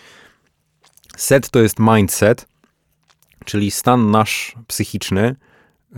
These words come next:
w jakim my jesteśmy stanie. Czy my jesteśmy może pod presją rówieśniczą? Czy ktoś nam coś wciska? Czy my mamy ochotę w ogóle? Bo może nie.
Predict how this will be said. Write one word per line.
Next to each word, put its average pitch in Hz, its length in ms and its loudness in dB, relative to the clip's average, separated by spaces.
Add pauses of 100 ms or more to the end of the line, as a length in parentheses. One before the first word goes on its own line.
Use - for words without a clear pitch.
(320)
w 104 120 -8
jakim 123 240 -2
my 123 100 2
jesteśmy 113 380 -2
stanie. 82 320 -4
Czy - 120 -8
my 107 80 0
jesteśmy 107 340 -4
może 104 180 0
pod - 180 -4
presją 113 360 2
rówieśniczą? 92 600 0 (400)
Czy 107 120 -6
ktoś - 200 -6
nam 107 120 0
coś - 200 -6
wciska? - 520 -4 (720)
Czy 98 240 -4
my 101 180 0
mamy 110 240 2
ochotę 117 340 -2
w 87 60 0
ogóle? 85 400 0
Bo 87 120 -4
może 90 260 0
nie. 107 320 2